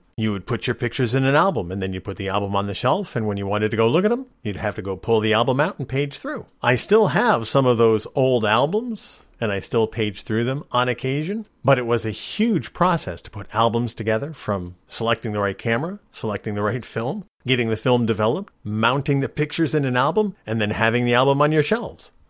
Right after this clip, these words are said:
That whole process is gone now. I'm not saying it's a bad thing or a good thing, it's just different. Another thing that's very different these days, very different from what I grew up with, is our relationship to the telephone.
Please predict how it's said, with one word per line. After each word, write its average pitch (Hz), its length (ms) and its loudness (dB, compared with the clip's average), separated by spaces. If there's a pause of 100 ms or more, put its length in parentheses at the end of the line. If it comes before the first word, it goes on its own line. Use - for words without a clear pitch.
(140)
That 160 220 6
whole 247 220 6
process 165 800 2
is 113 140 -2
gone 131 340 0
now. - 280 -14 (260)
I'm 220 100 2
not 220 120 4
saying 202 220 4
it's 180 160 2
a 143 40 0
bad 165 280 4
thing 160 160 4
or 139 100 6
a 117 60 4
good 269 200 -2
thing, 120 360 0
it's 156 240 0
just - 380 -2 (260)
different. 285 400 -2 (500)
Another 170 320 4
thing 196 160 2
that's 180 180 2
very 180 200 2
different 156 400 0
these 156 260 0
days, 170 480 0 (100)
very 123 320 2
different 131 380 0
from 127 120 -4
what 131 100 2
I 135 100 4
grew 120 240 0
up 131 140 0
with, 147 260 4 (220)
is 127 120 4
our 123 120 6
relationship 151 640 0
to 147 80 -2
the 135 100 0
telephone. 117 560 -2